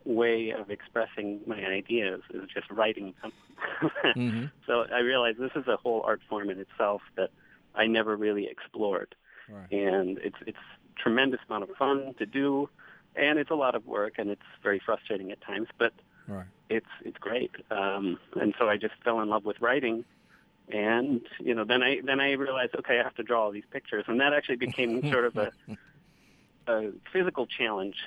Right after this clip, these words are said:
Speaker 1: because coming up, writing, you know, ten stories isn't tremendously difficult. They're not extremely long stories,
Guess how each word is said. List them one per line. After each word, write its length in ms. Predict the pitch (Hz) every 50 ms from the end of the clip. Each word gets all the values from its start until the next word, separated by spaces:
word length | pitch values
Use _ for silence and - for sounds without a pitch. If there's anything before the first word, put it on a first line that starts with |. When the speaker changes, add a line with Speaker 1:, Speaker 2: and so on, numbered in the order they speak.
| - -
Speaker 1:
because 380 | - 107 - - - 110 107 104 - - - _ _ _ _ _ _ _ _ _ _ _ _ _ _ _ - - _ -
coming 280 | - 156 160 156 143 143
up, 120 | 151 147 - 151 160 -
writing, 480 | 165 135 160 170 180 170 165 156 143 127
you 80 | 123
know, 100 | 123 113
ten 280 | 110 - - 120 117 107 -
stories 360 | - 117 107 104 101 98 101 - - -
isn't 200 | - - 104 107 - - - - - - _ - - _ _ - - _ -
tremendously 640 | - - 123 117 131 127 123 120 113 - - 110 107
difficult. 400 | - 104 - - - - - -
They're 100 | 120 113
not 200 | 123 - 104 - - - -
extremely 540 | - - - - - 120 117 110 107 104
long 300 | 104 117 131 139 135 135 - -
stories, 300 | - 120 117 117 117